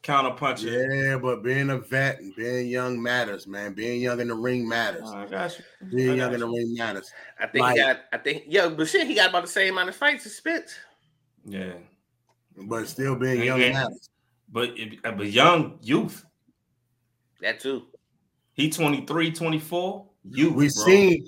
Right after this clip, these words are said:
Speaker 2: we've seen, when I'm talking about that, we've seen how frustrated Canelo was when he fought F-, F-, Floyd.
Speaker 1: That's Floyd, though.
Speaker 3: Yeah,
Speaker 2: I
Speaker 3: that's
Speaker 2: mean, I know he's an, I know
Speaker 1: Floyd
Speaker 2: Floyd's
Speaker 1: different.
Speaker 2: anomaly. I
Speaker 1: He
Speaker 2: know he's an
Speaker 1: different.
Speaker 2: anomaly, but we've seen Floyd been hurt by,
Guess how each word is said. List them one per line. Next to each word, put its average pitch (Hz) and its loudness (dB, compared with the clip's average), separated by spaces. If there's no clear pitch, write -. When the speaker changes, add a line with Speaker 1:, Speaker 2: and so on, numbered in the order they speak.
Speaker 2:
we've 151 4
seen, 175 6
when 139 2
I'm 147 2
talking 147 0
about 127 0
that, 110 -4
we've 120 -4
seen 170 2
how 135 2
frustrated 135 -2
Canelo 120 -2
was 113 -2
when 110 -6
he 107 -4
fought 117 -6
F-, 113 -14
F-, 113 -10
Floyd. 95 -8
Speaker 1:
That's 113 -4
Floyd, 113 0
though. 82 -14
Speaker 3:
Yeah, 156 6
Speaker 2:
I - 8
Speaker 3:
that's 151 10
Speaker 2:
mean, 139 6
I 135 6
know 156 8
he's 160 6
an, 160 6
I 143 4
know 156 6
Speaker 1:
Floyd - 8
Speaker 2:
Floyd's 175 6
Speaker 1:
different. 170 4
Speaker 2:
anomaly. 151 6
I 113 -8
Speaker 1:
He 123 -2
Speaker 2:
know 139 2
he's - 6
an 165 6
Speaker 1:
different. 170 6
Speaker 2:
anomaly, 151 4
but 107 6
we've 139 0
seen 185 6
Floyd 160 2
been 139 0
hurt 131 -2
by, 135 2